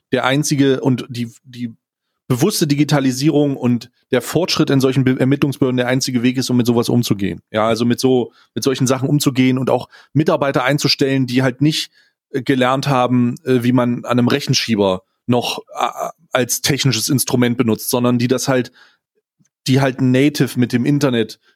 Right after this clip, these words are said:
äh, klarkommen und, und genau wissen, wovon sie reden, weil das ja auch immer ein Problem ist bei der, bei der Abgabe von Anzeigen, wenn man da nicht ernst genommen wird und wenn man dann einfach Kommentare hört wie, „Ja, dann hör halt auf“ oder „Dann geh halt offline.“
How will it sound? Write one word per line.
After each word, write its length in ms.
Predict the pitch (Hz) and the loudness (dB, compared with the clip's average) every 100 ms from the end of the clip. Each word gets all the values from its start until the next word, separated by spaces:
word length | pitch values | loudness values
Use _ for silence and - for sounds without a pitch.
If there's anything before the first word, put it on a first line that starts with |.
| _ | _
äh, 100 | 127 | -6
klarkommen 680 | 120 - 123 127 131 113 110 | -2 0 2 2 0 2 0
und, 200 | 123 120 | 0 0
und 140 | 131 120 | 0 0
genau 360 | 127 135 123 | 2 2 0
wissen, 260 | 139 - 127 | -2 -2 -2
wovon 260 | 113 135 | -2 -2
sie 140 | 117 117 | -2 0
reden, 360 | 123 131 117 | 0 0 0
weil 100 | 113 | 0
das 140 | 127 - | 0 -2
ja 100 | 147 | 0
auch 160 | 143 | 0
immer 160 | 147 139 | 2 0
ein 60 | 131 | 0
Problem 380 | 131 127 139 | -2 0 0
ist 120 | 135 - | 0 -2
bei 120 | 127 | 0
der, 240 | 123 117 _ _ _ _ _ - | 0 -2 _ _ _ _ _ -4
bei 120 | 123 | -2
der 140 | 120 | 0
Abgabe 400 | 131 - 127 123 | -2 0 0 0
von 160 | 120 120 | -2 -2
Anzeigen, 800 | 127 131 - 117 113 113 110 107 | -2 -2 0 0 2 0 0 0
wenn 100 | 117 | 2
man 160 | 120 | 2
da 80 | 117 | 2
nicht 180 | 120 123 | 0 0
ernst 320 | 143 156 - | 0 0 -2
genommen 360 | 127 113 110 104 | 0 2 0 2
wird 260 | 110 107 | 2 2
und 160 | 113 110 | 0 0
wenn 100 | 120 | 2
man 100 | 120 | 2
dann 140 | 120 | 0
einfach 280 | 127 127 131 | 0 -2 -2
Kommentare 500 | - 127 117 127 123 | -4 -2 0 0 2
hört 220 | 117 113 | 2 2
wie, 180 | 113 110 - - - | 0 -2 -4 -12 -4
„Ja, 100 | 127 | 0
dann 140 | 135 135 | 2 2
hör 140 | 143 | 2
halt 180 | 139 123 | 2 2
auf“ 400 | 120 135 135 - | 2 2 0 0
oder 180 | 120 117 | 2 2
„Dann 240 | 120 113 | 2 0
geh 200 | 131 135 | 0 2
halt 140 | 127 | 2
offline.“ 600 | - 131 - 113 107 107 | 0 -2 0 2 2 0